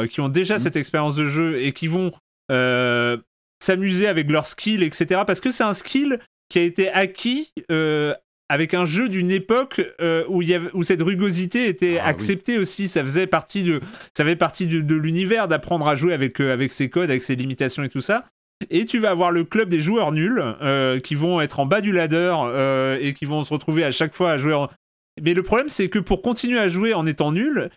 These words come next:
Speaker 1: le problème, c'est qu'il y a les marches intermédiaires, c'est qu'on n'a pas le chemin pour devenir bon. Et franchement, euh, euh, Dotemu, ils ont,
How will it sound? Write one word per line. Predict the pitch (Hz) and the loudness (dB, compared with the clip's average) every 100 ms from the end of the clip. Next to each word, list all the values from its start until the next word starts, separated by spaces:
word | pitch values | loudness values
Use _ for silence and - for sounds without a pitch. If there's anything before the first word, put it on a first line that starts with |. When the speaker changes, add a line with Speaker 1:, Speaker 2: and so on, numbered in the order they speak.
| _ | _
Speaker 1:
le | 180 | 0
problème, | 226 339 | 2 0
c'est | 339 196 | 0 -2
qu'il | 202 | 0
y | 170 | 0
a | |
les | 143 | 0
marches | 175 247 190 | -2 -2 -2
intermédiaires, | 170 151 190 294 269 | 0 -2 -2 -2 -2
c'est | - 156 | -2 -2
qu'on | 185 180 - 160 | 0 0 0 0
n'a | 156 | 0
pas | 151 285 | 0 -2
le | |
chemin | - 240 247 254 | -2 -4 -2 -2
pour | - 170 | -2 -2
devenir | 151 147 147 143 | -2 -2 -2 0
bon. | 160 277 - _ _ _ | 0 -2 -6 _ _ _
Et | 147 160 | 0 0
franchement, | - 233 247 277 262 226 _ _ _ | 0 -2 0 0 -2 -2 _ _ _
euh, | 131 135 110 | -2 -2 -2
euh, | 143 139 135 135 135 147 | 0 2 2 2 0 0
Dotemu, | 214 247 247 | 0 0 0
ils | 247 175 | 0 0
ont, | 185 | 0